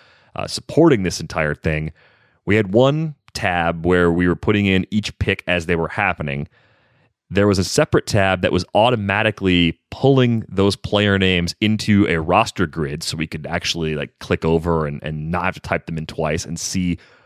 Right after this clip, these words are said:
what we'd done so far. And then throughout the draft, Todd had a separate sheet he was running where he was tracking which team selected which player in order to generate live standings throughout.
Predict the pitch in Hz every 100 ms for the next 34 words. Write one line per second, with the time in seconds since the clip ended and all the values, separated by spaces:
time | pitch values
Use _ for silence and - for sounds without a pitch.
0 | _ _ 104 87 85 76 98 123 110 87
1 | - 71 69 - _ _ _ 98 101 101
2 | 92 - - 85 165 - 104 92 - 90
3 | 80 87 - 113 110 107 80 - 202 -
4 | - - 101 - 95 87 90 90 87 87
5 | - _ _ - 90 113 120 95 - _
6 | - 120 107 - 104 95 85 _ _ _
7 | 107 113 - 120 107 98 - 90 - 82
8 | 82 - - 156 127 92 90 - _ _
9 | - 101 98 92 90 87 92 92 85 90
10 | 92 92 - - 107 117 95 78 - 80
11 | 87 76